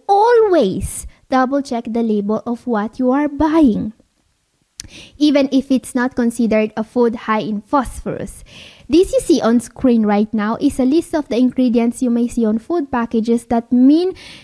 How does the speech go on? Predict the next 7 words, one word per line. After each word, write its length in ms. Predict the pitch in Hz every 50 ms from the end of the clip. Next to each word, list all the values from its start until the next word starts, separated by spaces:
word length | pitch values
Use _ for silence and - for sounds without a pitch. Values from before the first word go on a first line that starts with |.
| - -
there 160 | 269 277 277
is 220 | 294 302 277 - -
added 380 | 262 262 247 247 277 311 285
phosphorus 640 | - - 247 226 220 220 - - 240 233 240 254 -
in 140 | 262 240 233
the 100 | 220 214
food. 400 | - - 339 370 330 220 185